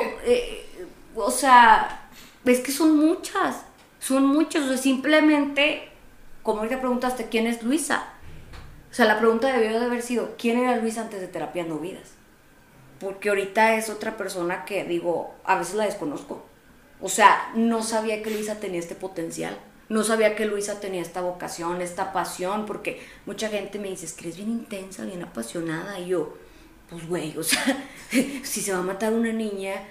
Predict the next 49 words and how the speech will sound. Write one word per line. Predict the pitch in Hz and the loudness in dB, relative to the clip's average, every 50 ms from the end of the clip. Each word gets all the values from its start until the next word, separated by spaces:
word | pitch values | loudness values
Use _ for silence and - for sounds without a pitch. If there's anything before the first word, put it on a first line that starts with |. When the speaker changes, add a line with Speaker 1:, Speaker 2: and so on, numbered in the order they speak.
| - - | -12 -12
Speaker 2:
¿a | 180 180 | -10 -10
poco | 180 170 - 196 202 | -10 -10 -6 -6 -6
no | 202 | -4
vas | 196 190 196 | -4 -6 -6
a | 208 | -8
hacer | 202 - 208 185 | -8 -6 -4 -4
algo | 180 180 180 185 - | -4 -4 -4 -6 -8
por | 190 190 175 | -8 -8 -6
detenerla? | 196 190 - 175 165 185 208 220 233 - - 190 - | -6 -8 -6 -6 -6 -4 -4 -4 -6 -6 -8 -6 -4
Ya | 185 143 | -4 -2
me | 151 156 | -2 -2
di | 165 180 | -4 -4
cuenta | 180 - 165 143 - 165 160 | -4 -4 -6 -6 -6 -8 -10
que | 170 | -10
hay | 160 - | -10 -12
gente | - - - 156 151 | -12 -14 -12 -10 -8
que | - 170 | -6 -6
no, | 202 247 254 | -6 -6 -6
o | 233 | -8
sea, | - - - | -10 -10 -10
que, | - 107 | -10 -10
ay, | - - | -10 -10
que | - - | -10 -10
se | - 143 | -10 -10
aviente. | 123 139 127 - - - - | -10 -10 -10 -12 -14 -16 -12
<laughs> | - | -2
Yo | 240 277 | 2 2
Speaker 1:
Sí, | 330 - 320 320 233 240 196 190 | 4 6 4 4 4 4 4 6
sí. | - - | 6 4
Speaker 2:
estoy | 208 - 240 233 | 4 2 0 0
bien | 233 240 240 | 0 0 0
a | 247 | 0
gusto | 226 202 175 - - 262 | 0 -2 -4 0 2 2
aquí, | 226 226 - 240 - - | 2 2 0 -6 -6 -6
o | 196 | -4
sea, | 190 196 - | -4 -4 -4
que | 247 311 - - - - - 202 | -4 -6 -6 -8 -12 -10 -6 -2
yo | 196 202 | 0 0
iba | 202 202 | 0 2
por | - 269 247 | 2 4 2
el | 220 | 4
puente | 220 - 202 190 - 247 | 2 2 -2 -2 -2 -4
y, | 233 | -4
pues, | 240 240 220 | -4 -4 -4
se | 202 | -4
aventó, | 185 185 180 180 170 165 170 | -4 -4 -6 -6 -8 -10 -8
qué | - 185 | -8 -8
mal | 185 185 196 185 | -6 -8 -8 -8
pedo. | 190 160 | -8 -10